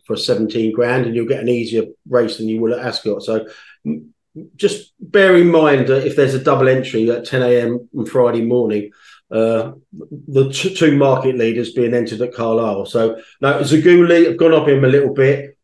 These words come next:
Uh, if I'm gonna have a bet at the current prices, it would probably be Larry, won this race two years ago, same stable as Zaguli, won first time out at Ascot off just a three pound lower mark, first time out last season. And as I've said before,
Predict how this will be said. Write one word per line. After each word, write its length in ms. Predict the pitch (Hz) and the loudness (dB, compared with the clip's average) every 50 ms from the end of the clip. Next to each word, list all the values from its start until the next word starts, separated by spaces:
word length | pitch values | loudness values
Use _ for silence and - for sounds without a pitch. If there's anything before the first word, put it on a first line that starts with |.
| _ _ _ | _ _ _
Uh, 140 | 117 120 127 131 | -2 0 0 2
if 80 | - 156 | 2 2
I'm 140 | 151 151 | 2 2
gonna 180 | - 175 170 170 | 2 2 4 4
have 120 | 170 - | 4 4
a 100 | 156 147 | 2 2
bet 220 | - - 156 151 139 | 4 2 2 2 2
at 80 | 131 | 0
the 60 | 131 131 | 0 -2
current 360 | 135 - 151 143 143 139 139 | 0 0 0 2 2 0 0
prices, 460 | - 143 135 127 117 107 - 110 101 | 2 2 2 2 2 0 -4 -6 -6
it 180 | 120 123 113 - | -4 -6 -4 -2
would 140 | 135 131 135 | -4 -2 -2
probably 180 | 139 135 127 | -2 -2 -2
be 140 | 113 120 117 | -2 -2 -2
Larry, 560 | 113 120 131 131 135 135 135 139 139 135 - - | -2 0 0 2 2 2 2 2 0 -2 -4 -4
won 180 | 143 139 131 127 | -2 0 2 2
this 160 | 127 - - | 0 0 0
race 200 | 131 120 110 110 - | 0 0 0 -2 -4
two 100 | - 123 | -4 -4
years 320 | 117 113 117 127 127 117 - | -4 -2 0 0 0 -2 -2
ago, 260 | - - 127 123 123 | -2 0 0 0 0
same 300 | 120 - - 156 139 123 110 | 0 -2 0 0 0 0 -2
stable 360 | - - 123 117 110 113 113 | -2 -2 0 0 0 -2 -4
as 140 | 107 104 117 | -4 -4 -8
Zaguli, 600 | 110 - 123 123 120 120 120 120 120 120 120 - _ _ _ _ _ _ _ _ _ - | -4 -2 -2 0 2 2 2 0 0 -2 -6 -12 _ _ _ _ _ _ _ _ _ 0
won 260 | 131 151 156 156 147 | 2 4 4 4 2
first 300 | 139 139 135 127 127 - | 2 2 2 2 2 0
time 140 | 127 120 123 | 0 2 2
out 280 | 123 120 123 - - - | 0 0 -2 -4 -8 -8
at 140 | 127 123 120 | -8 -6 -6
Ascot 400 | 123 110 - - - 123 127 123 | -6 -8 -8 -2 0 0 0 0
off 140 | 120 117 - | -2 -6 -8
just 180 | - 107 - | -10 -10 -8
a 40 | 120 | -10
three 240 | - - 127 123 120 | -4 -2 0 0 0
pound 260 | 120 123 123 120 117 | 0 -2 -2 -2 0
lower 180 | 120 120 120 113 | 0 -2 -2 -2
mark, 280 | 113 117 117 123 - | -2 -4 -4 -6 -6
first 240 | - 127 117 - - | -4 -4 -4 -4 -4
time 100 | 123 113 | -4 -4
out 160 | 113 113 113 | -4 -6 -6
last 240 | 113 110 110 110 - | -8 -8 -8 -6 -4
season. 420 | 131 127 127 120 - 127 123 127 127 | -2 -2 -2 -2 -2 -2 -2 -2 -4
And 160 | - 131 123 | -4 -4 -2
as 180 | 123 123 120 - | 0 0 -2 -2
I've 100 | 123 113 | -6 -6
said 240 | - - 127 120 - | 0 0 0 0 0
before, 460 | - - - 120 113 110 110 113 110 | -6 -6 -2 0 2 2 0 -2 -4